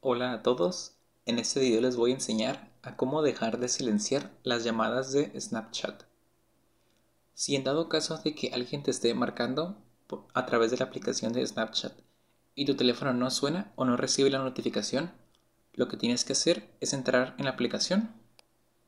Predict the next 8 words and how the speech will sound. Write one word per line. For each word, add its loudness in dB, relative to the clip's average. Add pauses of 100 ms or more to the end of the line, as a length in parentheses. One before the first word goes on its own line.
(1300)
y -4
luego 0
presionar -2
en -4
el -2
símbolo 0
de 0
chat. -2